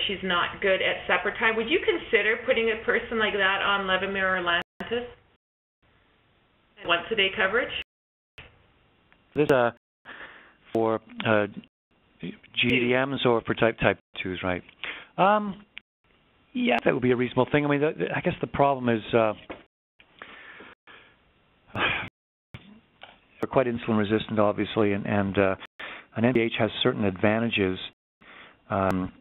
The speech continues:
Speaker 2: over the long-acting analogs due to the fact that they do have that, that kick to them, you know, that sort of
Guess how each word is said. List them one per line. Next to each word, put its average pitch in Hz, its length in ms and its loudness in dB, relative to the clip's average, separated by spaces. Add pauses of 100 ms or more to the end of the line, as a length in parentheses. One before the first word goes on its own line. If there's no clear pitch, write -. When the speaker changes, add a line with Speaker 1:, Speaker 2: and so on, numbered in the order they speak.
(140)
Speaker 2:
over 107 320 2
the 90 220 2
long-acting 95 520 0
analogs 92 440 2 (120)
due 107 100 4
to 101 60 -2
the 101 120 0
fact 95 260 0
that 107 100 -8
they 95 80 0
do 107 180 2
have 101 280 -2
that, 95 240 2 (580)
that 98 140 2 (240)
kick 143 120 0 (200)
to 120 80 2
them, 87 240 0
you 87 80 -2
know, 92 140 2
that 92 220 2
sort 98 140 2
of 92 100 0